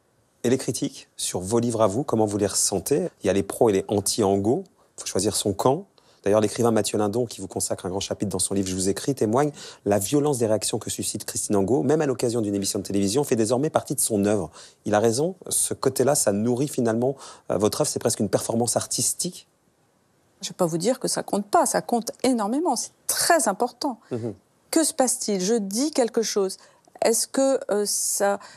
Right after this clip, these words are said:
Speaker 2: ça, ça a une certaine, euh, ça sert à rien ?
Speaker 1: Mhm,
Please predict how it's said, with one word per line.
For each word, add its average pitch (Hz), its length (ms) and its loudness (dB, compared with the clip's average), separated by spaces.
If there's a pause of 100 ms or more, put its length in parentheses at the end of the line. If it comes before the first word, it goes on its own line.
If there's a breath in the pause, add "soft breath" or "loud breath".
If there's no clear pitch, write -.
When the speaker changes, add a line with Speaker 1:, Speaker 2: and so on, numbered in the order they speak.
(140 loud breath)
Speaker 2:
ça, - 340 -2
ça 220 300 4
a 233 60 4
une 220 100 -2
certaine, 220 520 0
euh, 202 220 0 (260 soft breath)
ça - 140 0
sert 247 220 2
à 254 100 4
rien ? 311 280 2 (840)
Speaker 1:
Mhm, 113 180 2